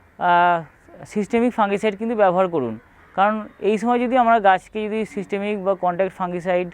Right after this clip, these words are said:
যদি না দিই, তাহলে কিন্তু ফাঙ্গাল এবং ব্যাকটেরিয়াল ইনফেকশানে কিন্তু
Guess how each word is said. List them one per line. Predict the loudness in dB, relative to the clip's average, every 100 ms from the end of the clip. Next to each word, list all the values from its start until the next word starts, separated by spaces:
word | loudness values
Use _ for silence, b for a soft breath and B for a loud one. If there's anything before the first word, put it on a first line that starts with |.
| -16 b b -8
যদি | -4 0
না | 2 2
দিই, | 2 -6 -8 b b -2
তাহলে | 0 2
কিন্তু | 0 -2
ফাঙ্গাল | 0 0 4 4 4
এবং | 0 -2 2
ব্যাকটেরিয়াল | 0 0 0 0
ইনফেকশানে | -2 -6 -6 -8 -8
কিন্তু | -8 -8